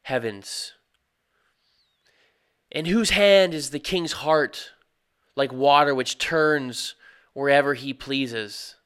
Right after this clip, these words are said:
Who establishes a man's steps? Who controls the outcome of the dice? Is it man or God?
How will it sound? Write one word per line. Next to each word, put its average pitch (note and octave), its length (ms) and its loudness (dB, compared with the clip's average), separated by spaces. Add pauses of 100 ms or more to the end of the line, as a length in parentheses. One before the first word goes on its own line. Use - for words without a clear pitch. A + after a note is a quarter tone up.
(320)
Who G3+ 160 -2
establishes E3+ 840 0
a C#3 40 -4
man's B2+ 680 -4 (340)
steps? - 840 -4 (2000)
Who A#3 160 0
controls G3+ 560 2
the E3 160 0
outcome C#3 540 -2 (1400)
of A#2+ 140 -12
the B2 80 -8
dice? A#2 720 -8 (2500)
Is - 80 -20
it G#2+ 80 -14
man A#2+ 260 0
or B2+ 80 -4
God? G#2+ 440 -6